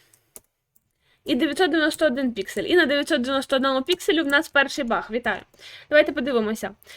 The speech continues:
Якщо я відкрию зараз на дев'ятсот дев'яносто один, то вгорі в шапці профілю в нас не буде жодного розділення між, е, різними кнопками. Причому, бачите, магазини і контакти — це одна кнопка, і тут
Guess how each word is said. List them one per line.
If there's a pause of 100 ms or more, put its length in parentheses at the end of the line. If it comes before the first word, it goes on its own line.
Якщо
я
відкрию
зараз
на
дев'ятсот
дев'яносто
один,
то
вгорі
в
шапці
профілю
в
нас
не
буде
жодного (200)
розділення
між, (520)
е, (140)
різними
кнопками. (340)
Причому,
бачите,
магазини
і
контакти —
це
одна
кнопка,
і
тут